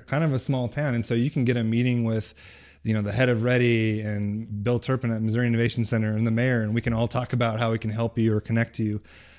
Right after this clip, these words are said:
So I think having those high-level resources function at that grassroots level, you know, with individuals is really powerful.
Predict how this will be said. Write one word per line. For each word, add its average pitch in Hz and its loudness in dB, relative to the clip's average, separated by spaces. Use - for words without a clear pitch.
So - -2
I 117 2
think 120 -2
having 123 2
those 110 -2
high-level 127 2
resources 110 -4
function 123 -2
at 110 0
that 107 -4
grassroots 113 0
level, 104 -2
you 110 -6
know, 104 -8
with 101 -8
individuals 104 -4
is 98 -6
really 107 -6
powerful. 101 -12